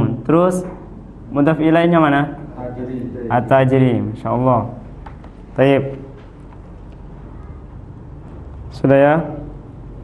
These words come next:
Speaker 1: Jadi ini hadza,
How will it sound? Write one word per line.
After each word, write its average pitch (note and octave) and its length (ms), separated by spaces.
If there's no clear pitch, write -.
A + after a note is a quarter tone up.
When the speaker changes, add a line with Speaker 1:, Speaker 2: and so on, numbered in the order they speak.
Speaker 1:
Jadi F3 400
ini D3 240
hadza, D3+ 640